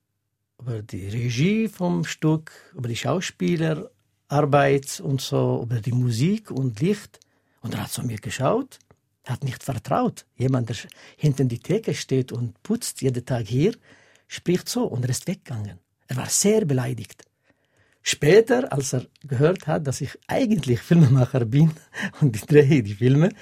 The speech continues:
dann ist zu mir gekommen und hat wirklich wieder mit mir gesprochen. "Ja, und was und wo und wie?" Dann habe ich gesagt, "Voilà, es ist", die Menschen manchmal,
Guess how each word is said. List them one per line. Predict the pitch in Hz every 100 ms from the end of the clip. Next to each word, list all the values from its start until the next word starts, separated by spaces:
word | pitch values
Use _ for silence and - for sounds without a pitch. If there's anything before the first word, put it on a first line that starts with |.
| - -
dann | 143
ist | 131 -
zu | 117
mir | 135
gekommen | 156 156 143 151
und | 131
hat | 123 -
wirklich | 185 - 135 -
wieder | 131 131
mit | 113
mir | 131 117
gesprochen. | - 123 - 113 _ - - _
"Ja, | 117 110 139 247
und | - 135 -
was | 139 208 -
und | 156 110
wo | 151 160
und | 175 110
wie?" | 135 180 - - -
Dann | 147
habe | 214
ich | 202
gesagt, | 175
"Voilà, | 285 330 143
es | 180 175
ist", | 147 - _ _ - - _ _ _ _ -
die |
Menschen | 175 277 - 208
manchmal, | 220 220 185 -